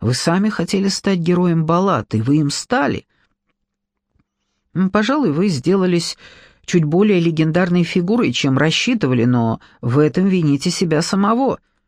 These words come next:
Я выполнил свою часть соглашения, а вам лишь нужно было сохранять хладнокровие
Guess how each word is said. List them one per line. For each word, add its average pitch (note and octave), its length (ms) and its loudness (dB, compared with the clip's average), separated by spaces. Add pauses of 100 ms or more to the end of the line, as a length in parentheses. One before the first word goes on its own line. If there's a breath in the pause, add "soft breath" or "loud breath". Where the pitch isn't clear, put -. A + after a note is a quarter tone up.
(280)
Я D3 320 0 (180 soft breath)
выполнил G#3+ 640 2
свою F#3+ 360 0
часть A3 320 0
соглашения, G#3 720 0
а - 20 0
вам G#3 260 2
лишь F#3 260 0
нужно G3+ 380 2
было F#3+ 280 2 (260 loud breath)
сохранять G3 680 0
хладнокровие E3+ 1080 0